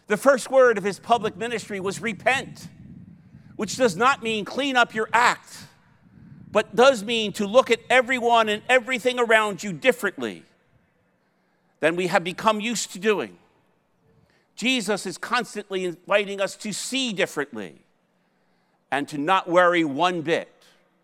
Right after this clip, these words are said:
about how we look. He showed that in the eyes of the one who created us,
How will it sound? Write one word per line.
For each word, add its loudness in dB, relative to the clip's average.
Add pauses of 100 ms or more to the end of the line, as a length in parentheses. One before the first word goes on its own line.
(560)
about 2
how 2
we -4
look. -8 (1800)
He -6
showed 4
that 0
in -4
the -4
eyes 4
of -4
the -4
one 0
who -2
created -4
us, -6